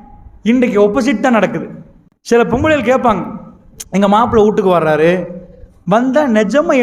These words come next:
ஒவ்வொரு நாளும் ஒவ்வொரு வழி சொல்றாரு, அதே கால் ஒண்ணு வந்துச்சுன்னு, இவங்க பிசினஸ் கால் உண்டு, படபடன்னு எழும்பி போய் நல்லா பேசுறாரு, என்னைய கண்டா நெஞ்சு வலி என்றாரு, முட்டு வலி என்றாரு, உண்மைக்குமே வலியான்னு?" கேட்குறாங்க. நிஜமாவே கணவன்மார்கள் வந்து மனைவியை காண போல் இப்ப வலி வருது,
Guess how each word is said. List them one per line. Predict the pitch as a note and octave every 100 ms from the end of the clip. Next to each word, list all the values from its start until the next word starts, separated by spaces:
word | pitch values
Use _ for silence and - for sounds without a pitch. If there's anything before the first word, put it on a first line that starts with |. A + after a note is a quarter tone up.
| A#3+
ஒவ்வொரு | A3+ E4+ E4+
நாளும் | D#4 E4+ C#4+
ஒவ்வொரு | C4 A#3+
வழி | A3+ A#3+
சொல்றாரு, | A3 F#3 F3+ E3+ G3 G#3 - - - - -
அதே | E3 F#3+ D4 F4
கால் | G#3+ B3+ E4+ F4+
ஒண்ணு | D#4+
வந்துச்சுன்னு, | D4 C4 D4
இவங்க | C#4+
பிசினஸ் | A3 A#3 D4 -
கால் | C4 B3+
உண்டு, | G#3+ F#3 C3+ - - -
படபடன்னு | F#3+ G3+ A3 A#3+ F#4 F4+
எழும்பி | D#4+ D#4+
போய் | E4+ D4+
நல்லா | D4 C4+
பேசுறாரு, | B3+ C4+ C4 A#3 G#3 B3 A#3 - - -
என்னைய | G#3+ B3 C4+
கண்டா | A#3+ C4+ D#4+
நெஞ்சு | D4 C#4+ B3 C#4
வலி | C#4
என்றாரு, | C4+ C4 C#4+
முட்டு | C#4+ A#3 C#4+
வலி | C4+ C4
என்றாரு, | C4 C4+ B3+
உண்மைக்குமே | A3 C4 D4 D#4+ - D4+ F4
வலியான்னு?" | D4 C4 C#4 C#4 A3+
கேட்குறாங்க. | F3+ F3 D#3 - - - _ - -
நிஜமாவே | G3 C4+ E4 E4+ E4 F4
கணவன்மார்கள் | B3+ D4 D#4+ D#4+ D#4 D4+ D4 C#4+
வந்து | D#4+ E4
மனைவியை | C#4+ D#4 D#4 D4
காண | C#4+ C#4+
போல் | E4
இப்ப | D4
வலி | C4 D4 D#4
வருது, | B3+ G#3+